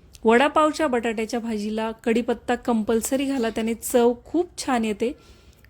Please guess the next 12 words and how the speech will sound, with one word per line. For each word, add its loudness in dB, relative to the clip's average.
बारीक 2
चिरलेली -2
कोथिंबीर -2
घालायची -2
आणि -2
मिक्स -2
करून 0
झाल्यानंतर -2
भाजी -2
खाली -2
उतरून -2
घ्यायची, -2